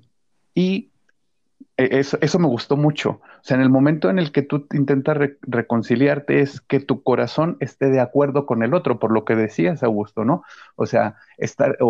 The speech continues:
o, o lo que mencionaron en un principio, estar esperando a que, a lo, a, a que el otro así como que, mm, ¿qué onda? ¿Me, lo, me perdona o, o le voy a, le voy a otorgar el perdón, por así llamarlo? Está, está, está muy burro, ¿no?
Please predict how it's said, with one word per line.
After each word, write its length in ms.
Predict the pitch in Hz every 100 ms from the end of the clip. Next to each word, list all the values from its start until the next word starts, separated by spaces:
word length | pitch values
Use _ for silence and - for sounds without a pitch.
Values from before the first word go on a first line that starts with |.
| 113
o, 640 | 131 117 117 113 117 113
o 60 | 113
lo 120 | 110
que 140 | 120 117
mencionaron 600 | 113 113 117 131 135 131
en 100 | 117
un 140 | 120
principio, 400 | 120 120 110 113
estar 260 | 110 120 151
esperando 840 | 170 - 131 147 151 120 113 113 _ -
a 140 | 107
que, 520 | - - 101 101 107 _ _ _ _ _
a 100 | - 113
lo, 200 | 110 120
a, 360 | 110 107 110
a 100 | 104
que 80 | -
el 140 | 110 117
otro 380 | 127 - 117
así 200 | 117 -
como 400 | 113 120 113 92
que, 260 | - 101 92 _ _ 127
mm, 240 | 120 117 117 _ _ _ -
¿qué 80 |
onda? 280 | 117 107 107
¿Me, 280 | 104 104 107
lo, 300 | 107 107 107
me 160 | 107 107
perdona 520 | 117 107 127 135 117
o, 240 | 107 104 107
o 60 |
le 100 | 107
voy 220 | 110 120
a, 200 | 131 127
le 120 | 113 113
voy 180 | 113
a 80 | 120
otorgar 420 | 123 120 113 120
el 140 | 127 120
perdón, 460 | 113 110 117 165
por 160 | 143 113
así 340 | 107 - 107 - - - -
llamarlo? 460 | - 117 117 123 131
Está, 340 | 123 - 110
está, 420 | 107 - 110 107 -
está 200 | - 117
muy 200 | 113 113
burro, 400 | 107 107 101 98
¿no? 240 | 110 175